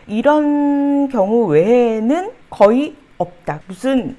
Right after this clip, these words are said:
자격증, 저 같은 경우에는 이제 따지 말라고 말씀드리고 싶거든요. 자격증 같은 경우에 예를 들어서 바리스타 자격증, 바리스타 자격증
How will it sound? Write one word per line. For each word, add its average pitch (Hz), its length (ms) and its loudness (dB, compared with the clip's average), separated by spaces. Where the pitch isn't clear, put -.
자격증, 302 720 -4
저 196 180 -2
같은 226 260 -4
경우에는 226 300 -2
이제 220 140 -8
따지 370 500 0
말라고 277 560 0
말씀드리고 185 520 -4
싶거든요. 175 680 -8
자격증 262 460 -4
같은 262 260 -4
경우에 214 220 -6
예를 175 160 -4
들어서 208 260 -8
바리스타 233 560 -6
자격증, 170 600 -6
바리스타 269 600 -4
자격증 240 480 -4